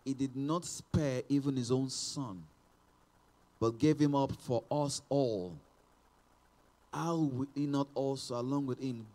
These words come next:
graciously give us all things?" Graciously give us all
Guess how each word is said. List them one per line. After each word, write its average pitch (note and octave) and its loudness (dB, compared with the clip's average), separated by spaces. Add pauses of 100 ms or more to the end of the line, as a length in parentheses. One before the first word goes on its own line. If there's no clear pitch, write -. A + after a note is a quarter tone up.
graciously D#3 -2
give C3+ -4
us B2 -6
all B2 -8
things?" C3 -12 (2000)
Graciously D#3 2
give C#3 2
us C3+ 2 (100)
all C#3+ 2